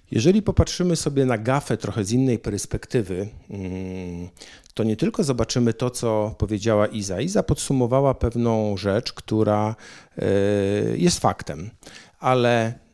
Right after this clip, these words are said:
doświadczeni sprzedawcy potrafią z tych czterech literek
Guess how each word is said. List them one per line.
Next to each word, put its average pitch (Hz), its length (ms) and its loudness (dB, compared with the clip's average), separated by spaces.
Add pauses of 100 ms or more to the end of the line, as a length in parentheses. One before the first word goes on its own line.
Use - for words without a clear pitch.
(240)
doświadczeni 127 760 0
sprzedawcy 101 880 -4 (220)
potrafią 117 840 0
z - 120 -12
tych - 180 -8
czterech 151 440 2
literek 117 760 2